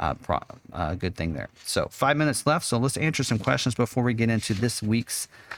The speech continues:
uh, topic. Uh, we got about five minutes. Uh, I did see my, the Lon MacArthur tag many times above, so we'll go back up. All right, so Louis said, uh, "My build week is supposed to be June twenty-seventh." Uh, that's good.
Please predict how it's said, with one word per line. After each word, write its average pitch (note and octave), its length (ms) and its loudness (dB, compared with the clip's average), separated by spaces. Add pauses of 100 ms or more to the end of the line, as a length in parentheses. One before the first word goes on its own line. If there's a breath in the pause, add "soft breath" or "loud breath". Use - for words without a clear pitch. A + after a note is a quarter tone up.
(120 loud breath)
uh, G2+ 380 2
topic. B2+ 520 0 (120)
Uh, G2+ 180 2
we G2+ 80 2
got G2 140 2
about F#2 200 0
five A2+ 240 2
minutes. A#2+ 480 0
Uh, - 60 -8
I F2+ 220 -2
did A#2+ 260 -2
see B2 140 0
my, A2 180 2 (160)
the G2+ 400 0
Lon A#2+ 160 2
MacArthur A2 360 0
tag G#2+ 360 -2
many D3 300 2
times G#2+ 400 0
above, - 400 -2
so G2+ 160 -2
we'll G2 120 -2
go G#2 140 0
back G#2 240 0
up. D#3+ 220 0 (880 loud breath)
All A#2 80 2
right, E2 260 0
so G2 540 2
Louis C3+ 220 2
said, B2 460 2
uh, A2 120 2
"My G#2+ 220 2
build C3+ 340 4
week C3 380 2
is A#2+ 160 -2
supposed A#2 420 0
to A2+ 60 -2
be G#2+ 160 0
June G#2+ 260 0
twenty-seventh." B2+ 800 0 (420 loud breath)
Uh, - 80 -6
that's - 220 -8
good. C#3+ 280 0